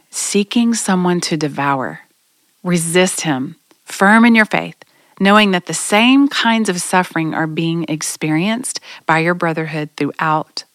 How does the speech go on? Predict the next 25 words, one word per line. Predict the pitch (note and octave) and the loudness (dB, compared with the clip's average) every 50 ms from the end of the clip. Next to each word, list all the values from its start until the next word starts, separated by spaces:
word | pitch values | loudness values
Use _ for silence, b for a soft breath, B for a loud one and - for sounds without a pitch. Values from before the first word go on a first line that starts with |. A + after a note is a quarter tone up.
| - | -8
the | - D3+ | -6 -6
world. | C#3+ C3+ D3 D3+ C3+ B2 - - - - B B B B B B B B B B B B | -4 -4 -2 -2 -2 -4 -6 -8 -12 -18 B B B B B B B B B B B B
And | F#3+ F#3+ | 0 2
after | - G3+ A3+ - - C4 | 4 4 2 4 4 4
you | A#3+ B3+ A#3+ | 4 6 4
have | G#3+ G3 | 4 2
suffered | - - - A3 A3 - B3+ A#3+ | 0 0 2 2 4 4 4 4
a | B3+ | 4
little | A#3+ A3 G#3 G3+ F#3+ | 4 4 4 4 2
while, | F3+ - - E2+ - D#3+ - _ _ _ _ _ _ - | 2 2 0 0 -2 -4 -8 _ _ _ _ _ _ -10
the | F3 | -8
God | - F3 F3 F3+ F#3 F#3+ | -2 0 2 4 4 4
of | F#3 F3 - - E3 | 2 0 0 0 2
all | E3+ F3 F3+ F#3 F#3+ | 4 4 4 4 2
grace, | F#3+ F#3+ F3 F3 F3 F3 - - | 2 2 2 2 2 0 -2 -4
who | - F3 | -4 -4
has | E3 D#3+ D#3+ - | -4 -4 -4 -6
called | - - - E3+ E3+ E3+ F3+ F3+ - | -6 -4 0 2 4 4 2 2 0
you | G3 G3+ | -2 -4
to | G3 - - F3 E3+ | -2 -2 -4 -4 -2
His | E3 E3 D#3 - | -2 -4 -4 -6
eternal | D#3+ D#3+ - - - E3 E3 F3 F#3 F#3 | -8 -8 -8 -6 -4 -4 -2 -2 -2 -4
glory | F#3+ - F3 E3+ E3 E3 D#3+ | -2 -2 -2 0 0 -2 -2
in | - - E3 D#3+ | -4 -4 -6 -8
Christ, | - - - D3+ C#3+ C#3+ D3 D3+ - - | -8 -8 -10 -10 -8 -8 -10 -10 -12 -14